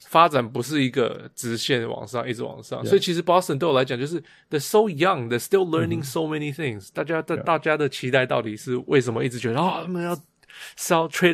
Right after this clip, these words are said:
Speaker 1: everyone，然后就是，
Speaker 2: 嗯哼。
Speaker 1: 喂，喂，喂，为什么，为什么 Brad Stevens 现在就是有问题，为什么的？
Speaker 2: 嗯哼。
Speaker 1: I mean，
Speaker 2: 嗯哼。
Speaker 1: just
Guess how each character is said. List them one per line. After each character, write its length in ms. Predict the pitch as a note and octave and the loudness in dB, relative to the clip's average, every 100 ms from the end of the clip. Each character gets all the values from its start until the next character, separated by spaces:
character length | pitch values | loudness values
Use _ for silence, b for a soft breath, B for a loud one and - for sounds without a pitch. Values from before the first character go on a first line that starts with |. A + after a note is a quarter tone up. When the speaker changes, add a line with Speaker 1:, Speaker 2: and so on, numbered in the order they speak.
| E3 | 4
Speaker 1:
everyone， 400 | D#3+ D#3 C#3 A#2+ | 4 4 4 2
然 100 | A#2 | -2
后 100 | C#3 | -4
就 120 | C3+ | -4
是， 80 | C#3 | -6
Speaker 2:
嗯 60 | - | -4
哼。 0 | |
Speaker 1:
喂， 100 | C#3+ | 0
喂， 140 | C#3+ | 2
喂， 220 | D3 A#2+ - | 2 0 -4
为 120 | D3 C#3 | -2 -2
什 120 | B2+ | -2
么， 120 | A2 | -2
为 100 | C#3+ | 0
什 100 | C3+ | 0
么 100 | A#2+ | 0
Brad 200 | - B2 | 2 2
Stevens 380 | C3 C3+ C3 A#2+ | 2 -4 -4 -2
现 100 | C3 | -2
在 60 | A#2+ | 0
就 100 | B2 | 0
是 80 | B2 | -2
有 80 | A#2+ | -2
问 240 | B2 A#2 | -4 -6
题， 180 | C3+ B2+ | -10 -12
为 100 | C3 | -12
什 140 | D3+ | -12
么 120 | C3 A2+ | -16 -14
的？ 100 | - | -8
Speaker 2:
嗯 100 | A#2 | -8
哼。 140 | G#2+ A#2+ A2+ B | -8 -12 -16 B
Speaker 1:
I 100 | B2+ | -4
mean， 160 | B2+ B2+ | -2 -2
Speaker 2:
嗯 40 | A2 | -4
哼。 80 | A2+ _ _ _ _ - | -10 _ _ _ _ -20
Speaker 1:
just 180 | - | -20